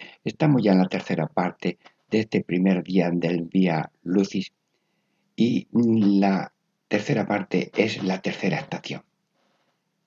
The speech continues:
Jesús resucitado se aparece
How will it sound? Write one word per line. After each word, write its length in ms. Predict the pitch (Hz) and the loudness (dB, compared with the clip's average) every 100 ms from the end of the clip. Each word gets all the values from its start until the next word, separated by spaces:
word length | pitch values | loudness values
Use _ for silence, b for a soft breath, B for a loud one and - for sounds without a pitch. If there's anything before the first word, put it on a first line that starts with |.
| _ | _
Jesús 560 | - 123 110 - 139 101 | -2 0 0 4 4 4
resucitado 920 | 101 98 98 95 - 131 135 139 - _ - | -2 -2 0 0 2 0 0 -2 -6 _ -10
se 140 | - | -2
aparece 720 | 104 95 87 104 131 - - | -2 0 0 0 0 -2 -6